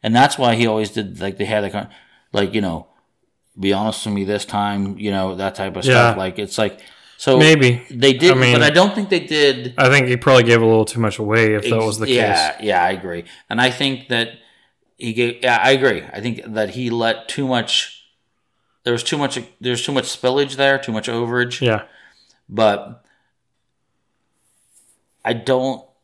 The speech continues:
Speaker 1: I, I think it could have been handled, that could have been handled a little bit differently to still,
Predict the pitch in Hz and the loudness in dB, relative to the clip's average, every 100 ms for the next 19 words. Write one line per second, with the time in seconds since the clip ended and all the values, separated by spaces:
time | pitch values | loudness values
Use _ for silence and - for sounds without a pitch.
0 | _ 113 123 123 120 156 139 - 135 120 | _ -4 -4 -4 -6 -4 -4 0 0 0
1 | 104 117 123 120 117 - - 104 117 127 | -4 -6 -6 -8 -12 -14 -8 0 2 2
2 | - - 135 131 127 127 127 127 123 110 | -2 -10 -6 -4 -4 -4 -4 -4 -4 -2
3 | 127 127 123 123 104 - - 123 120 117 | -4 -2 -4 -4 -6 -8 -6 -6 -4 -6
4 | 117 | -10